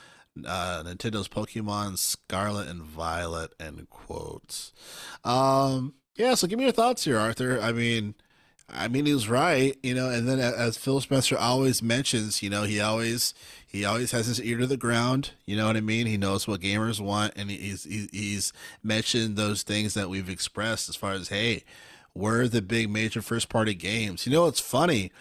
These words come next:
He mentions, uh, Starfield, he mentions Redfall. I'm personally thinking about Gears of War, uh, six.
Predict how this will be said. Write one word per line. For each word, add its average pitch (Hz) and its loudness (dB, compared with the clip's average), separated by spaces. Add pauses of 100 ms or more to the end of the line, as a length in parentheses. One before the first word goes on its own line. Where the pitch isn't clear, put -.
(220)
He 113 0
mentions, 120 4
uh, 104 2
Starfield, 113 2
he 107 2
mentions 104 -2
Redfall. 101 0 (640)
I'm 240 4
personally 127 4
thinking 113 2
about 98 -2
Gears 104 2
of 107 2
War, 98 2
uh, 80 -6
six. - 2